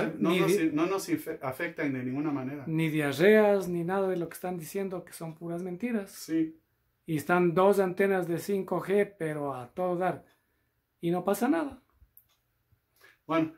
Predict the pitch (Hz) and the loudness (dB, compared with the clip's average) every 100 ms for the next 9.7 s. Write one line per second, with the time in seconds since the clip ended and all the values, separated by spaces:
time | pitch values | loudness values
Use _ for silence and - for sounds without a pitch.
0 | _ _ _ - 156 175 175 196 196 196 | _ _ _ -4 0 2 4 6 6 6
1 | 175 160 - 147 147 147 151 185 190 185 | 6 4 2 -2 -2 -2 -2 4 4 4
2 | 165 175 180 185 185 180 175 180 156 - | 0 2 2 2 2 2 2 2 0 -2
3 | _ _ - _ 165 180 226 220 196 202 | _ _ -20 _ 8 8 10 6 4 2
4 | 214 220 202 190 180 170 160 - 208 208 | 2 0 0 2 2 2 0 0 2 4
5 | 196 170 160 156 135 156 202 202 180 156 | 2 0 -2 -2 -4 -4 -4 -4 -4 -4
6 | 143 156 185 185 175 175 156 147 - 185 | -2 0 2 0 0 -2 -2 -4 -4 -4
7 | 180 165 139 - 139 135 151 170 165 - | -2 -2 -4 -6 -6 -2 0 2 0 -6
8 | - - - 147 143 160 143 175 185 185 | -16 -16 -14 -12 -8 -8 -4 -2 -2 -2
9 | 170 131 135 165 180 175 | -6 -4 0 2 0 -2